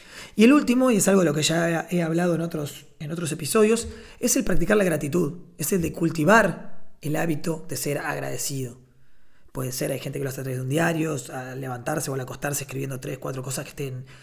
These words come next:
por las que estén agradecidos. Eh, yo en una época, eh, sí escribía en un diario de la gratitud,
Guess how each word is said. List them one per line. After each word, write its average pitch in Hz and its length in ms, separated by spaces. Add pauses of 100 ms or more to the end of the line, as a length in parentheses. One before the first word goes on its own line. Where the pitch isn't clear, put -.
(120)
por 131 100
las - 100
que - 40
estén 151 160
agradecidos. 190 640 (500)
Eh, 135 140
yo 185 180
en 190 80
una 180 220
época, 185 640 (180)
eh, 127 180
sí - 200
escribía 190 580
en 175 80
un 160 80
diario 170 180
de 165 60
la 165 80
gratitud, 226 580